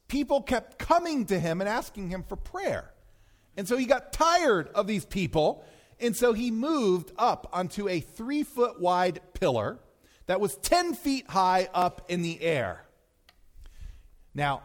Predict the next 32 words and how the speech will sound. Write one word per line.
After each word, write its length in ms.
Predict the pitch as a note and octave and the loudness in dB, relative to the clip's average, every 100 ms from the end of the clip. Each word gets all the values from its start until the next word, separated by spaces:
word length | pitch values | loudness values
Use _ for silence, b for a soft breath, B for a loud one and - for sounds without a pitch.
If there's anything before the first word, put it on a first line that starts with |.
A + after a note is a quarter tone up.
| - | -8
if 240 | E3 D3 | -6 -6
you've, 400 | D#3+ G3 G3+ D3 | -4 -2 -2 -4
uh, 460 | - D#3 C#3 C3 B2 | -4 -2 0 0 -4
if 160 | D3+ D3 | -6 -8
you've 180 | E3+ C#3 | -8 -6
be-, 100 | - | -4
ever 260 | F3+ F3+ | -2 0
been 160 | D3+ G3 | 0 0
a 60 | |
parent 680 | - F#3+ F#3 G3 B3 - - | 0 0 2 0 -2 -8 -10
or 200 | - E3 | -2 2
are 80 | G3+ | 2
a 40 | E3+ | 0
parent, 280 | D3 D3 | -2 -4
you 80 | F3 | -2
know 200 | G#3 B3 | 0 2
that 220 | E3 D3+ | 0 -2
ten 220 | - G#3+ A3+ | -2 -2 0
feet 240 | A#3+ G#3+ | 0 2
up 160 | G3 G#3 | 2 2
in 40 | |
the 160 | G3 D#3 | 0 0
air 120 | D3 | 0
is 80 | C3+ | 0
not 260 | D3+ D#3 | 0 0
gonna 140 | F#3 D#3+ | -2 -2
get 180 | E3+ | -2
you 120 | E3+ E3 | 0 2
away 240 | F3 F3 | 2 2
from 200 | - D3+ | 0 -2
everyone, 360 | C3+ B2 A2 A2 | -2 -2 -2 0
right? 280 | D3 G#3+ | 2 0